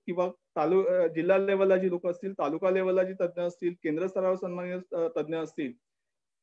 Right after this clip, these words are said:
आणि शाळा स्तरावर तज्ञ असतील, यांना कुठल्याही प्रकारे क्षेत्रीय स्तरावर कुली काम करण्याची गरज पडू नये. म्हणजे सामाजिकदृष्ट्या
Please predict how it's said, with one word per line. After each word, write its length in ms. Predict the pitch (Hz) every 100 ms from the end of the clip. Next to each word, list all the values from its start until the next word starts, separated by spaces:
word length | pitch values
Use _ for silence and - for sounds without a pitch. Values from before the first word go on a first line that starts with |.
| -
आणि 220 | 185 220
शाळा 280 | - 214 -
स्तरावर 300 | - 247 233 208
तज्ञ 200 | 156 156
असतील, 280 | 139 135 - _ _ _ 165
यांना 400 | 170 208 277 175 - _ _ _ _ _
कुठल्याही 380 | 185 180 220 220
प्रकारे 500 | - 233 226 196 170 - _ _ _ _
क्षेत्रीय 460 | _ 190 185 269 277
स्तरावर 600 | 277 214 160 143 165 247 - _ _ _
कुली 220 | 226 233
काम 200 | 294 262
करण्याची 380 | 262 226 214 208
गरज 260 | 170 151 143
पडू 140 | 147 -
नये. 140 | 123 - _ _ _ _ _ _ _ _ _
म्हणजे 420 | 170 185 202 240 - _ _
सामाजिकदृष्ट्या 1000 | - 175 180 208 269 262 214 - 165